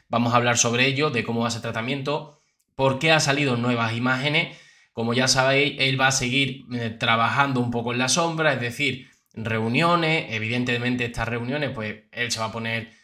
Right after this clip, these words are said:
de traje, va a recibir, eh, al primer ministro o a quien tenga que recibir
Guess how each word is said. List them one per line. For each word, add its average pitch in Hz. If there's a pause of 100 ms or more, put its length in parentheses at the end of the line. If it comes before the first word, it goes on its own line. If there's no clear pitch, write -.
(180)
de 110
traje, 165 (200)
va 110
a 110
recibir, 113 (200)
eh, 101
al 107
primer 113
ministro 123
o 110
a 107
quien 104
tenga 113
que 113
recibir 143